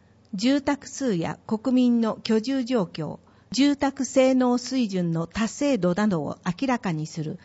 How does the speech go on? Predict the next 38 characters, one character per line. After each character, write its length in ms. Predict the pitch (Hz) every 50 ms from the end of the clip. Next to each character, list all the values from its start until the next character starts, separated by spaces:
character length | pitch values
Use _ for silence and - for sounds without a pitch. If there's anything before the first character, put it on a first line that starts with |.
| - _ _ _ _ -
住 240 | - 180 226 254 262 254
宅 420 | - 240 233 - - 196 - - _
土 120 | - 220 233
地 160 | - - -
統 240 | - 277 277 269 277
計 180 | 277 269 269
調 200 | 269 - 269 254
査 180 | 240 - 196 165
を 100 | - -
行 140 | - - 185
い 220 | 180 170 160 151
ま 120 | 151 170
す。 240 | 147 - - - _ _ _ _ _ _ _ _ _ _ _ _
対 220 | - 262 247 277 285
象 260 | - - 294 285 285
地 200 | 277 - 277 277
域 180 | 240 - - 170
で 100 | 170 156
は 180 | 151 143 - _ _ -
調 200 | - 269 277 269
査 200 | 269 - 285 269
員 180 | 233 196 175
が 120 | 160 160 160
敷 260 | - - - 285 262
地 140 | - 277 262
内 200 | 240 208 185 165
に 140 | 156 165
立 140 | 170 165 175
ち 100 | - - 254
入 80 | 262 226
る 80 | 262 -
こ 100 | 254 240
と 120 | 247 240
が 120 | 214 185
あ 60 | 165 165
り 100 | 165 156
ま 140 | 175 147
す。 180 | - - - _